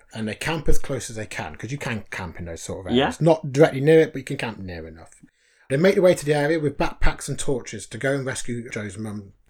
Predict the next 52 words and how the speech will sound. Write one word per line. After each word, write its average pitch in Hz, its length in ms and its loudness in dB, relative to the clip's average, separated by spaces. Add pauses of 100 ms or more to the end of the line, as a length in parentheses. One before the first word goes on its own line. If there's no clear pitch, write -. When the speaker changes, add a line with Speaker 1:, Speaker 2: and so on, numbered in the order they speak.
Speaker 1:
Um, 87 340 -8 (220)
'cause 156 160 6
right 180 220 6
now, 160 160 6
there's 143 140 2
nothing, 165 260 0
the 156 60 0
police 180 260 4
aren't 92 160 -4
believing 92 260 -10
them. 131 140 -10 (280)
They've 151 220 2
got 151 100 4
no 160 120 6
Speaker 2:
Mm. 147 40 4
Speaker 1:
other 139 100 2
options. 135 360 0
They 120 80 0
know 131 220 0
where 165 360 2
they've 120 180 -2
gone. 147 340 -2 (280)
They've 143 120 -2
got 139 160 0
something 123 360 -2
to 113 100 -10
work 113 340 -10
with. - 200 -20 (460)
Hannah 185 240 2
tries 180 240 -4
to 160 80 -8
broach 156 300 2
the - 60 -10
subject 120 260 -6
that 123 80 -12
the 113 60 -16
dying 151 280 -2
woman 143 200 0
may 139 120 0
not 143 140 -2
have - 100 -10
survived 135 500 0
being 92 180 -10
taken, 87 400 -16
but 90 100 -14
Joe 120 200 -4
shuts - 320 -8
her 117 60 -12
down 90 280 -12
and 90 100 -18
tells 113 280 -10
her 107 140 -12